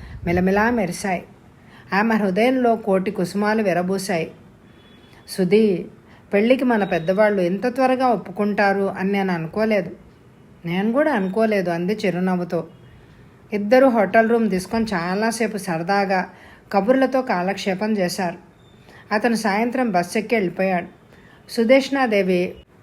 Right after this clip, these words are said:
పెళ్లి రెండు రోజుల్లో ఉంది అనగా ఇంటికెళ్ళింది. జగన్నాథరావు కూతురి పెళ్లి భారీ ఎత్తున చేయాలని చాలా డబ్బు ఖర్చు చేయసాగాడు. పెళ్లి పనులు చాలా చురుగ్గా సాగిపోతున్నాయి.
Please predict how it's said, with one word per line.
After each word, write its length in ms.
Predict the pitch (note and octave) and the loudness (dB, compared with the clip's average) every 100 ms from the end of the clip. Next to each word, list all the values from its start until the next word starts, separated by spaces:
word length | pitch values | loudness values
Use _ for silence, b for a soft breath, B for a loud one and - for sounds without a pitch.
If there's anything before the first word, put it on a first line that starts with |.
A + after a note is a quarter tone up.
| - | -2
పెళ్లి 240 | G#3+ A#3+ | 2 4
రెండు 320 | A3+ F#3+ F#3+ | 4 4 6
రోజుల్లో 380 | G#3+ G#3 A#3+ A#3+ | 4 4 2 2
ఉంది 300 | G#3 F3+ G3+ | 2 0 2
అనగా 380 | G#3+ G3 G3+ D#4 G4+ - F#3 | 2 2 0 -2 -6 -10 -6
ఇంటికెళ్ళింది. 640 | F3+ G3+ F#3+ F#3 F3+ - - - - B B E3+ | -4 -2 0 0 -2 -6 -16 -20 -20 B B 2
జగన్నాథరావు 760 | G#3 G#3+ C#4+ D4 C#4+ C4+ B3+ | 2 4 2 2 2 2 2
కూతురి 360 | A#3+ G3+ F#3+ A3 | 0 -2 0 0
పెళ్లి 280 | A3 G#3 G3+ | 0 -2 0
భారీ 400 | E3+ E3+ G3+ A#3+ | 0 0 0 0
ఎత్తున 300 | A3+ A3+ G#3+ | 0 -2 -4
చేయాలని 640 | G3 F3+ F#3 F#3+ F#3 F3+ - | -2 0 0 0 -2 -4 -4
చాలా 360 | F#3 G3+ B3+ B3+ | -2 0 0 0
డబ్బు 280 | F#3+ F#3 G#3+ | 0 0 -2
ఖర్చు 340 | G#3 E3+ A3 G3+ | -2 -4 -4 -4
చేయసాగాడు. 800 | E3+ F3+ G3 F3 E3+ E3+ F3 - - - _ b b - - | -2 -2 -2 -4 -2 -6 -8 -20 -20 -20 _ b b -16 -2
పెళ్లి 240 | G#3 A3+ | 0 2
పనులు 520 | B3+ C4+ C4 G#3 F3 F#3 - | 2 2 2 2 0 -2 -4
చాలా 320 | G3 G3 A#3 B3+ | -2 0 0 -2
చురుగ్గా 580 | B3+ G3+ G3 G3+ G#3 | -2 -2 -2 0 2
సాగిపోతున్నాయి. 960 | B3 A#3+ E3 F3 F#3 F#3+ F#3+ F3 E3 F3 | 0 0 -2 -4 -2 -4 -2 -4 -6 -8